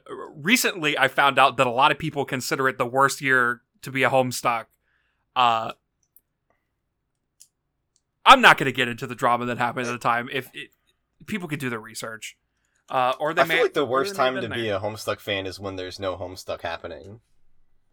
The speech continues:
Speaker 1: Yeah. The worst time to be a Homestuck fan was, like, the time between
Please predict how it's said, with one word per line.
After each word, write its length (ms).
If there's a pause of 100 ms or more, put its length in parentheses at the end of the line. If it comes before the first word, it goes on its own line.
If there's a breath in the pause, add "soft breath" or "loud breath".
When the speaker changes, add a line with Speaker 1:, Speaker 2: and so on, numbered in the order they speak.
(420)
Speaker 1:
Yeah. 280 (680)
The 80
worst 300
time 160
to 80
be 160
a 60
Homestuck 360
fan 400
was, 260
like, 280
the 100
time 400
between 840